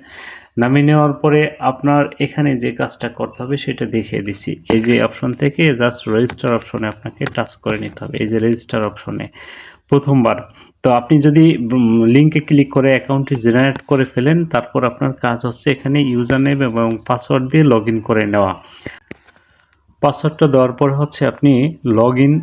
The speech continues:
অপশনে টাচ করে দিবেন। এই যে log in অপশনটা দেখতে পাচ্ছেন, log in অপশনে একবার টাচ করে দিবেন। ভিউয়ার্স, আমি আবারও বলছি আপনাদেরকে,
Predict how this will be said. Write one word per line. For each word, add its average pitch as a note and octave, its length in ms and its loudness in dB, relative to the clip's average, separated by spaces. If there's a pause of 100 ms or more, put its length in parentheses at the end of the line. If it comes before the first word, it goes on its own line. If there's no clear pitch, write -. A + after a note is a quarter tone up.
(140)
অপশনে B2 440 -2
টাচ B2 300 -6
করে G#2+ 280 -6
দিবেন। G2+ 300 -8 (260)
এই A#2+ 100 2
যে B2 120 2
log A#2+ 260 2
in B2+ 120 2
অপশনটা B2+ 580 -4 (440)
দেখতে A#2 260 -6
পাচ্ছেন, C3 380 -2
log A2+ 180 0
in A#2 120 -2
অপশনে A#2+ 340 -6
একবার C3 260 -4 (120)
টাচ - 200 -10
করে G#2 260 -8
দিবেন। G2+ 380 -12 (560)
ভিউয়ার্স, D3+ 300 4
আমি D3 140 2
আবারও C3 280 2
বলছি C3+ 340 -2
আপনাদেরকে, C3 640 -2